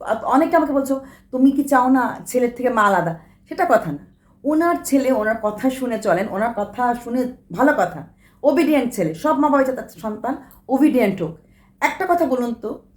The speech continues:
এই ছেলেটা মাত্র একুশ বছর, নিশ্চয়ই একুশ বছর, ওকে এখন লোকে বিশ বছর বলে, বিশ বছর হবে না, কারণ দুটো বিয়েই যদি লিগ্যালাইজ হতে হয় at least একুশ বছর তো হতেই হবে। মেয়ের বয়স আঠারো হতে, ছেলের বয়স একুশ হতে হবে।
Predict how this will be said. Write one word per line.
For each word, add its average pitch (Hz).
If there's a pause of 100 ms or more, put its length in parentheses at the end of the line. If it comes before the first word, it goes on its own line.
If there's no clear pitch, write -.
(260)
এই 381
ছেলেটা 220
মাত্র 302
একুশ 294
বছর, 208
নিশ্চয়ই 269
একুশ 277
বছর, 233
ওকে 247
এখন 247
লোকে 240
বিশ 247
বছর 220
বলে, 190 (380)
বিশ 254
বছর 269
হবে 254
না, -
কারণ 214
দুটো 240
বিয়েই 262
যদি 247
লিগ্যালাইজ 233
হতে 208
হয় 226 (360)
at 285
least 392 (180)
একুশ 254
বছর 247
তো 254
হতেই 202
হবে। 143 (580)
মেয়ের 233
বয়স 254
আঠারো 277
হতে, 311
ছেলের 233
বয়স 220
একুশ 214
হতে 170
হবে। 143